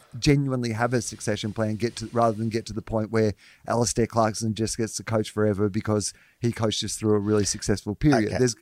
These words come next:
Speaker 1: like, even Leigh Matthews eventually, like, moved on from, like, being the Brisbane coach.
Speaker 2: Yeah.
Speaker 1: Like,
Speaker 2: Well
Speaker 1: is there, but I actually, I, he, no.
Speaker 2: Uh, you've,
Speaker 1: Like,
Speaker 2: you've got,
Speaker 1: Clarko
Speaker 2: you've got to give
Speaker 1: Yeah.
Speaker 2: it context.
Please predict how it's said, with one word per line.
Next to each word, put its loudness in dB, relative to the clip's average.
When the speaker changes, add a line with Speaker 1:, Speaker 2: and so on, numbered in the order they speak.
Speaker 1:
like, 6
even 4
Leigh 4
Matthews 0
eventually, 4
like, 2
moved 4
on 4
from, -2
like, -2
being 2
the 0
Brisbane 4
coach. -8
Speaker 2:
Yeah. 0
Speaker 1:
Like, 4
Speaker 2:
Well 6
Speaker 1:
is 6
there, 8
but 8
I 8
actually, 0
I, -6
he, 6
no. 2
Speaker 2:
Uh, -2
you've, 8
Speaker 1:
Like, 10
Speaker 2:
you've 4
got, 10
Speaker 1:
Clarko 8
Speaker 2:
you've -2
got 12
to 8
give 6
Speaker 1:
Yeah. -6
Speaker 2:
it -20
context. -4